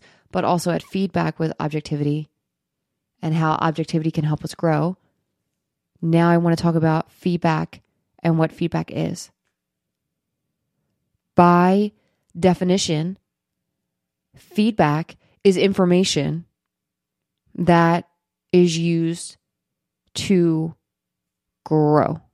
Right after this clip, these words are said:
We get feedback all in our lives.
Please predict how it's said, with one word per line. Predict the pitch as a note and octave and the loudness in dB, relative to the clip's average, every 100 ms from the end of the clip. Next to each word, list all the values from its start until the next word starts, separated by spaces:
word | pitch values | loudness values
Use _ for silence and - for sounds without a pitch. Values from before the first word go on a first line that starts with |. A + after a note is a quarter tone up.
| _ _ _ _ _ _ _ _ _ _ _ _ _ _ _ _ _ _ _ _ _ _ _ - | _ _ _ _ _ _ _ _ _ _ _ _ _ _ _ _ _ _ _ _ _ _ _ -2
We | F3 | 2
get | F3+ F3+ | 4 4
feedback | F3+ E3+ - | 2 0 2
all | E3+ E3+ | 2 2
in | |
our | E3+ E3 | 2 2
lives. | D#3+ D#3+ D#3+ D#3+ - | 2 4 2 0 -6